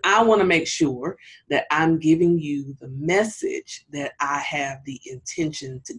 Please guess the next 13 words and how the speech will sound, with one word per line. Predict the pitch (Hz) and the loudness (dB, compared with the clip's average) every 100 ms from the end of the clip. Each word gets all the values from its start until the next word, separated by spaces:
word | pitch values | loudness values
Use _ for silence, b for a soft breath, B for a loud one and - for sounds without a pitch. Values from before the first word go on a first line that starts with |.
| - | -10
give. | 123 - - - _ _ | -10 -10 -16 -20 _ _
So | - - - - - _ _ _ _ _ _ b b b b b b _ _ _ _ - | -12 -6 -6 -8 -16 _ _ _ _ _ _ b b b b b b _ _ _ _ -4
<sighs> | |
I'm | 269 262 214 170 - - - - - - - - - - _ _ _ _ 160 156 | 0 2 0 -2 -6 -8 -10 -10 -12 -14 -16 -18 -20 -20 _ _ _ _ -8 -8
just | 156 - | -8 -10
so | 156 151 | -8 -6
excited | 156 - 135 135 135 139 _ _ _ _ | -6 -10 -18 -18 -20 -20 _ _ _ _
and | 151 143 | -16 -14
I | |
have | 143 143 - | -14 -16 -16
to | |
calm | - 139 143 160 | -18 -14 -12 -12
down | 143 135 127 135 | -12 -16 -18 -20